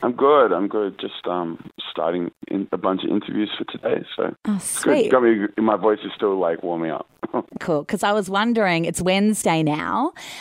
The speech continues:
Speaker 2: Uh, have you recovered
Speaker 1: Mm-hmm.
Speaker 2: from Splendor?
Speaker 1: You can hear my voice. I still, I still am on the road to recovery. I smoked way too many cigarettes, and I don't normally smoke. So, um,
Speaker 2: <laughs>
Speaker 1: it's been a very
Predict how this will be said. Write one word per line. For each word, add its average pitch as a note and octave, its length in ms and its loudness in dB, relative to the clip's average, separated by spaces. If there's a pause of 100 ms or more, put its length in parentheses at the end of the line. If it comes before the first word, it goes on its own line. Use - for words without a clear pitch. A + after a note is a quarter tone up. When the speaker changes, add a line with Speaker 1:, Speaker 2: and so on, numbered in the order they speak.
(120)
Speaker 2:
Uh, E3+ 360 2
have F#3 220 0
you G#3 140 4
recovered E3+ 460 4
Speaker 1:
Mm-hmm. - 80 -14
Speaker 2:
from E3 160 2
Splendor? D#3+ 480 0 (1400)
Speaker 1:
You A2 160 2
can C#3+ 160 6
hear C#3+ 180 6
my C3 160 6
voice. A#2 300 2 (180)
I F#2+ 80 0 (140)
still, A2 420 -2 (240)
I F#2 100 -2 (140)
still G2 240 0
am F#2 140 0
on F#2 160 0
the F2+ 80 0
road E2+ 360 0
to - 80 -6
recovery. D#2 600 -2 (300)
I E2 100 -2 (100)
smoked F#2+ 260 0
way F2+ 220 4
too - 160 -4
many F2 180 0 (140)
cigarettes, D#2+ 460 0
and E2+ 160 2
I E2 40 2
don't E2 240 4
normally E2+ 400 4
smoke. D2+ 260 0 (500)
So, D#2 120 0
um, D2+ 340 2 (180)
Speaker 2:
<laughs> - 220 -18
Speaker 1:
it's - 100 -4
been E2 360 2
a - 60 -2
very G#2 320 4